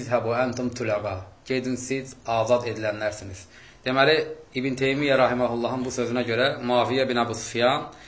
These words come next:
və digər zikr edilən şəxslər, məşhur insanlar, Məkkənin fəthindən sonra iman gətirmişlər və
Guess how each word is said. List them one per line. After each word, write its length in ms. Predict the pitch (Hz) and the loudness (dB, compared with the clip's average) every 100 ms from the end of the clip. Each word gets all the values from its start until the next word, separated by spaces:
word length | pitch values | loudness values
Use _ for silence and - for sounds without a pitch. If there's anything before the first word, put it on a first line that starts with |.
| - | -6
və 120 | 113 110 | -4 -2
digər 460 | 143 123 123 110 | 0 6 6 6
zikr 300 | 120 120 113 | -2 -2 -4
edilən 180 | 104 117 | -2 -2
şəxslər, 600 | 101 113 104 113 127 135 113 | 0 -2 -2 2 2 2 -2
məşhur 380 | 113 107 117 104 | -2 -2 -4 -6
insanlar, 460 | 107 104 123 147 - - - - - | -6 -4 -4 -4 -8 -18 -20 -14 -2
Məkkənin 380 | 120 - 131 143 | -2 2 0 2
fəthindən 420 | 135 123 123 135 | 2 2 2 0
sonra 180 | 127 120 | 0 0
iman 220 | 113 117 113 | 0 0 -2
gətirmişlər 600 | 110 107 104 - 147 139 | -4 -6 -6 0 2 6
və 140 | 151 | 6